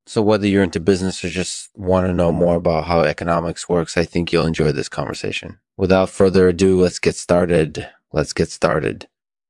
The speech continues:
This episode of the show is brought to you by Jimmy Scam. Jimmy Scam is a site that helps you identify and scam Jimmy Sanders.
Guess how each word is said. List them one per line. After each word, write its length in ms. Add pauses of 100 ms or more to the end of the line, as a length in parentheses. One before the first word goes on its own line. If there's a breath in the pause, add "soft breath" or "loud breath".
(140)
This 460
episode 540
of 100
the 80
show 560
is 160
brought 360
to 100
you 200
by 640
Jimmy 320
Scam. 720
Jimmy 260
Scam 440
is 100
a 60
site 400 (160)
that 180
helps 380
you 80
identify 600
and 120
scam 400
Jimmy 260
Sanders. 560